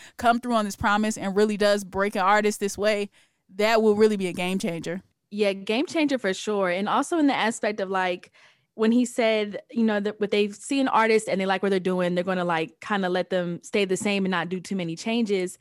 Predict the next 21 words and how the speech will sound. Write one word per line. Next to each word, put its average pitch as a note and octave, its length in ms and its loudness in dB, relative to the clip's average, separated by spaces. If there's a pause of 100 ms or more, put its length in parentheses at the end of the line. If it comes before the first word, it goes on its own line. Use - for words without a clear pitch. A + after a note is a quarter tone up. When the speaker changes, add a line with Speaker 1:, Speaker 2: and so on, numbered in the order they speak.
(420)
Speaker 2:
I G#3 120 2
wonder A3 200 2
how A#3+ 140 0
that's A#3 140 -2
gonna A3 180 0
go G3+ 140 0
for, F#3+ 160 -2
like, F3+ 280 -2
you G3+ 120 -2
know, F3 180 -2
these G3 180 -6
other G3 220 0
artists F#3 420 0
who F3+ 320 0 (380)
clearly D4 320 2
have A3 260 0
talent, A3+ 560 0
but F#3 380 0
maybe G#3+ 280 -2
don't G3+ 240 0
have G3+ 400 0